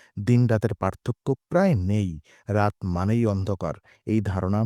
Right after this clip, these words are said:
ভেঙে যাবে। আকাশ হবে এত উজ্জ্বল যে মানুষ হয়তো কখনোই আসল অন্ধকার রাত দেখত না। তো রেডিয়েশন,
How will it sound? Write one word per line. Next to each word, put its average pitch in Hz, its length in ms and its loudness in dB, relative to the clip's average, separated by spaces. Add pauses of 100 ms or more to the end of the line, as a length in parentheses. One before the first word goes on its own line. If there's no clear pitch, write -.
(120)
ভেঙে 87 300 -4
যাবে। 71 280 -10 (360)
আকাশ 107 360 0
হবে 117 160 2 (120)
এত 101 220 -4 (220)
উজ্জ্বল 135 460 4 (360)
যে 117 100 4
মানুষ 98 380 2 (100)
হয়তো 147 220 0 (220)
কখনোই 117 500 4 (120)
আসল 120 320 -2 (100)
অন্ধকার 104 540 -2 (420)
রাত 85 240 -2 (140)
দেখত - 320 -10
না। 71 180 -8 (400)
তো 180 60 6
রেডিয়েশন, 170 600 4